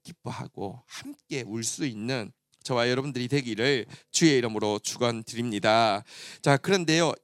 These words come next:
이, 이에 대해서 마지막 구절, 우리가 읽었던, 어, 내용 중에서 마지막 구절 한번 보면요. <clears throat> 자, 십구 절 하반부에 한번 볼까요? 오늘 본문, 어, 마태복음 십일 장 십구 절에 보니까요.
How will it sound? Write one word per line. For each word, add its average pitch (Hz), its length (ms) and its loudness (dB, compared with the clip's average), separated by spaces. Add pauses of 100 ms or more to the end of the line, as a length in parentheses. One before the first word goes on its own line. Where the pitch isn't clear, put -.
(120)
이, 196 420 2
이에 196 920 -2
대해서 127 580 -2
마지막 131 480 -6
구절, 202 460 0
우리가 143 260 -2
읽었던, 139 600 -4
어, 127 160 -2
내용 131 300 -2
중에서 131 600 -4
마지막 131 400 -8
구절 226 240 -6
한번 123 560 -10 (300)
보면요. 147 600 -10
<clears throat> - 280 -12 (840)
자, 113 240 0
십구 208 400 -2
절 214 260 4 (180)
하반부에 160 580 -4
한번 110 260 -8
볼까요? 107 420 -4
오늘 117 280 -2
본문, 120 500 -4 (320)
어, 101 500 0
마태복음 123 380 -4
십일 143 300 -2
장 139 160 -10
십구 - 340 -6
절에 170 220 -4
보니까요. 117 540 -6